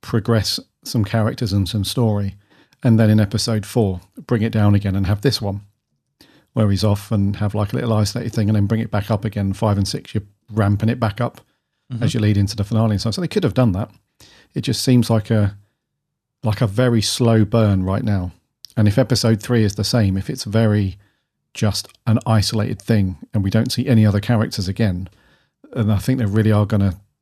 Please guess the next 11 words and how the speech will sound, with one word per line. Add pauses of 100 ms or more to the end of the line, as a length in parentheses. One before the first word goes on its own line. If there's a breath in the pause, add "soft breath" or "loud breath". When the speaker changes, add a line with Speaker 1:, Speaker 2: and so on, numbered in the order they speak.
(180)
Speaker 1:
struggle. (300)
I'm
no
expert
on (260)
writing
T
V
shows,
obviously,
but